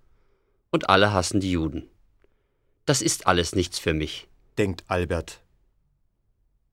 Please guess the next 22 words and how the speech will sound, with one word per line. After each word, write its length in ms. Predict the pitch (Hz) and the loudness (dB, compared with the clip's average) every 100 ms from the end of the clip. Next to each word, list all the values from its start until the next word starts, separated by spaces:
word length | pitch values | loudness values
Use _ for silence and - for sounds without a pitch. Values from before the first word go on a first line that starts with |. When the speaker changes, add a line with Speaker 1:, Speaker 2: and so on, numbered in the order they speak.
| _ _ _ _ _ _ - | _ _ _ _ _ _ 0
Speaker 2:
In 180 | 196 185 | 0 2
Prag 460 | 101 98 104 131 | 4 6 4 2
lernt 320 | 120 127 139 | 2 2 2
Albert 360 | 110 98 98 120 | 0 0 0 -2
Franz 360 | - 127 135 - | 0 0 0 2
Kafka 360 | 123 - 107 | 2 2 -2
kennen, 380 | 101 90 80 76 - _ _ _ _ _ _ _ | -2 -4 -4 -8 -14 _ _ _ _ _ _ _
den 220 | 120 156 | 4 6
Mann, 380 | 147 95 117 170 - - | 6 2 0 -4 -10 -2
der 100 | 110 | 0
die 140 | 110 | 0
Verwandlung 560 | - 101 143 180 123 95 | 0 2 4 4 2 -2
geschrieben 440 | 101 - 90 85 | -2 -2 -4 -4
hat. 320 | 78 76 - _ _ _ _ _ _ _ _ _ _ _ _ _ | -8 -10 -18 _ _ _ _ _ _ _ _ _ _ _ _ _
Auch 240 | 117 - | -2 0
Kafka 580 | - 190 - - 95 - | 2 2 2 0 0 0
ist 280 | - 101 - - | -4 -6 -6 2
deutschsprachiger 720 | 113 135 - 117 117 120 120 | 2 2 0 0 2 4 4
Jude, 480 | 117 107 87 80 - _ _ | 4 2 0 -4 -8 _ _
so 340 | - 120 131 | -4 0 0
wie 140 | 160 | 0
Einstein. 640 | 175 123 117 - 87 80 | 2 2 2 -2 -4 -4